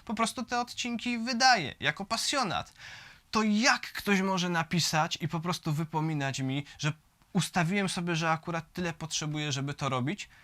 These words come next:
skoro już to robię, nawet tego nie dostając, bo chcę, bo mam fajny kontakt ze swoimi fanami? Jak można napisać tak bzdurny komentarz? Czytamy dalej. „Dwa i pół tysiąca złotych na wzbogacenie filmów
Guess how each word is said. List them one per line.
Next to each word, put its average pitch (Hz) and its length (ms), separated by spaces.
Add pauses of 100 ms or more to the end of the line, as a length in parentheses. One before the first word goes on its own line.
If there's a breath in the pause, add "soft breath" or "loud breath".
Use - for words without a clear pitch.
(220 loud breath)
skoro 185 380
już 196 340
to 160 120
robię, 175 240
nawet 180 320
tego 170 260
nie 165 160
dostając, 151 600
bo 123 160
chcę, 120 560
bo 143 100
mam 156 200
fajny 151 300
kontakt 139 400
ze 127 100
swoimi 131 440
fanami? 117 520 (420 soft breath)
Jak 233 280
można 202 340
napisać 160 440
tak 151 240
bzdurny 147 460
komentarz? 120 720 (100)
Czytamy 160 380
dalej. 123 340
„Dwa 127 300
i 214 80
pół 196 180
tysiąca 160 440
złotych 156 380
na 139 140
wzbogacenie 139 600
filmów 180 360